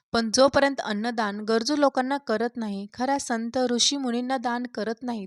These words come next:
तोपर्यंत तो यज्ञ पूर्ण होणार नाही. त्यामुळे सर्वात मोठा यज्ञ म्हणजे भुकेलेल्यांना जेवण देणे, अन्नदानाचा यज्ञ असतो. तुम्ही इतर कोणत्याही यज्ञामध्ये जास्त गुंतू नका. गरजू, भुकेल्या व्यक्तींना जेवण द्या,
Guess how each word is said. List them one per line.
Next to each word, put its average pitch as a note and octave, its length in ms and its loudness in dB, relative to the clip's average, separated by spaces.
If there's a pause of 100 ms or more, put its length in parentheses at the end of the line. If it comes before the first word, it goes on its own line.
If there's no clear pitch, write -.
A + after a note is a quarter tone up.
तोपर्यंत B3+ 460 -4
तो A#3+ 80 0
यज्ञ G#3 320 -4 (120)
पूर्ण C4 220 2
होणार G3+ 340 -2
नाही. G3 220 -8 (520)
त्यामुळे G#3 360 0
सर्वात A#3 460 -2
मोठा C#4 240 0
यज्ञ B3 360 -2
म्हणजे B3 300 -2
भुकेलेल्यांना A#3 680 0
जेवण G3+ 400 -2
देणे, F#3+ 220 -6 (600)
अन्नदानाचा D4+ 680 2
यज्ञ A#3 400 -2
असतो. G3+ 380 -4 (140)
तुम्ही C#4 240 0
इतर C4+ 300 2
कोणत्याही B3 600 0
यज्ञामध्ये A#3 680 -2
जास्त A#3 300 -2
गुंतू G#3 380 -2
नका. G3 280 -4 (640)
गरजू, A#3+ 500 6
भुकेल्या C4 500 2
व्यक्तींना A#3+ 460 -4
जेवण G3+ 400 -4
द्या, G3+ 120 -10